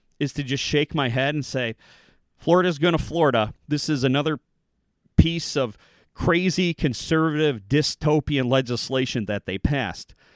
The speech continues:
But when you tie it to the Parkland shooting and the fact that some guy who killed seventeen innocent kids at a school one day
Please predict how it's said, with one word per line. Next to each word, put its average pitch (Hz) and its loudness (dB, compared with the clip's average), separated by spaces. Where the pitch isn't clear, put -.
But 147 6
when 156 0
you 156 0
tie 196 -2
it 208 0
to 175 -2
the 123 -2
Parkland 135 -4
shooting - -14
and 120 -2
the 113 -4
fact 131 -6
that 107 -2
some 170 -2
guy 147 2
who 127 0
killed 131 -2
seventeen 139 0
innocent 131 -2
kids 113 0
at 104 -2
a 101 -4
school 117 -4
one 101 0
day 85 -6